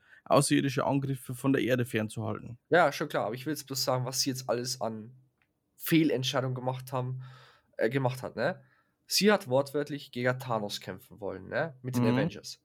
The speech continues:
Speaker 2: Sie hat gesagt, „Let's go, wir greifen einfach direkt an.“
Speaker 1: Mhm.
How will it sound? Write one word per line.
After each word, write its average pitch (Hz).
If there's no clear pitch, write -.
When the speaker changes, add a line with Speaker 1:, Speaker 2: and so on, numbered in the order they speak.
Speaker 2:
Sie -
hat 131
gesagt, 170
„Let's 143
go, 202
wir 143
greifen 139
einfach 135
direkt 127
an.“ 90
Speaker 1:
Mhm. 135